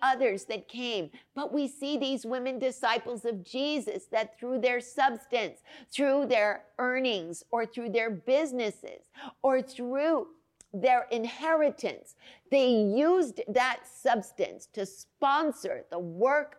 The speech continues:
of Jesus so that everything would work together for the glory of God, so that these brethren could study,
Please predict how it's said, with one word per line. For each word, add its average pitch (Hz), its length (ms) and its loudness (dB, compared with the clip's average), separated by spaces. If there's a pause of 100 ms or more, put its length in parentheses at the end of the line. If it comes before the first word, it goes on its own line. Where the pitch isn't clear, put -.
of 180 240 -10
Jesus 214 720 -4 (260)
so 269 340 2
that 208 200 2 (180)
everything 294 880 2
would 180 180 0
work 214 540 0
together 208 680 -4 (340)
for 190 180 -6
the 156 140 0 (120)
glory 220 580 0
of 160 200 -6
God, 156 320 0 (260)
so 254 300 2
that 226 280 2
these 294 300 2
brethren 208 800 0
could 185 240 -8
study, 277 560 2